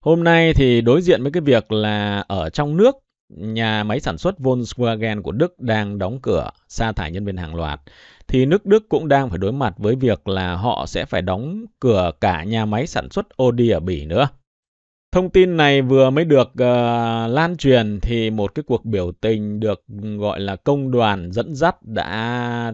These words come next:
ừ, bùng nổ ra một cách rất bạo lực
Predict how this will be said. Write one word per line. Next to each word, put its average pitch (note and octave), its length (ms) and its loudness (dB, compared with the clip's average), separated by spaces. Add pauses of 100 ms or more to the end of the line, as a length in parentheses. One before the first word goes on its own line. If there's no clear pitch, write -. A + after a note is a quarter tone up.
ừ, A2+ 60 -16 (280)
bùng C3+ 280 2
nổ E2+ 420 -2
ra G#2+ 400 -4
một G2 180 -10
cách C3+ 140 -8
rất G3 200 -4
bạo A2 200 -4
lực G2 200 -4